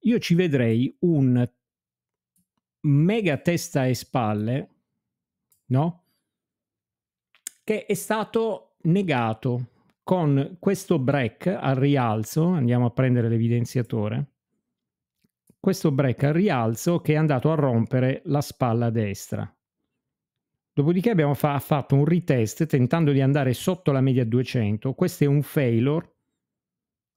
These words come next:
Failure perché? Perché ha messo la, ha messo il naso giù un giorno e poi con conformazione tipo spring molla, è venuto su immediatamente, retest della media duecento qui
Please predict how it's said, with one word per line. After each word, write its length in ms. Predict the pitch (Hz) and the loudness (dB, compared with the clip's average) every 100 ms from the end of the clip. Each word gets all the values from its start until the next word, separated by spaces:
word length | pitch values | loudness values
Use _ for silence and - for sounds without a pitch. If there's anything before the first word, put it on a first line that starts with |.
| _ | _
Failure 440 | - 165 160 135 | -4 0 0 0
perché? 320 | 117 131 - | -2 -2 -2
Perché 300 | 104 113 139 | -2 -2 -2
ha 260 | 131 - 139 | -2 -2 0
messo 340 | 143 170 - 147 | 2 0 0 -2
la, 220 | 139 143 | -2 -2
ha 120 | 139 | 0
messo 680 | 143 160 - - 131 139 - _ _ | 2 0 -2 -2 -2 -4 -10 _ _
il 180 | - 139 | 0 2
naso 400 | 147 175 143 151 | 2 2 0 0
giù 260 | 123 147 147 | 0 -2 0
un 280 | 196 208 175 | 0 2 4
giorno 640 | 135 135 110 107 117 127 - | 2 2 0 0 -2 -2 -4
e 100 | 139 | -4
poi 440 | - 175 135 - - _ _ _ _ _ _ _ _ _ | -2 -2 -2 -6 -14 _ _ _ _ _ _ _ _ _
con 240 | - 151 139 | -4 0 2
conformazione 840 | 151 143 165 160 165 - 202 160 | 0 0 0 0 -2 -2 0 0
tipo 320 | - 160 139 | -2 -2 -2
spring 580 | 127 - 156 151 127 113 | -4 -4 -2 0 2 2
molla, 640 | 117 135 127 110 113 127 160 _ _ _ _ _ _ _ _ _ _ _ _ _ | 0 0 -2 -2 -4 -6 -8 _ _ _ _ _ _ _ _ _ _ _ _ _
è 100 | 131 | 0
venuto 360 | 143 202 165 | 2 2 0
su 160 | 143 - | -2 2
immediatamente, 920 | 165 139 131 139 143 131 117 107 120 | 2 2 0 0 0 0 -2 -4 -4
retest 500 | 110 143 - 196 - | -4 -4 -4 -6 -4
della 180 | 147 131 | -2 -2
media 280 | 131 139 131 | -2 -2 -2
duecento 720 | 120 131 - 127 110 104 120 | -2 -4 -2 -2 -2 -4 -8
qui 440 | - 110 107 151 | -4 -4 -4 -6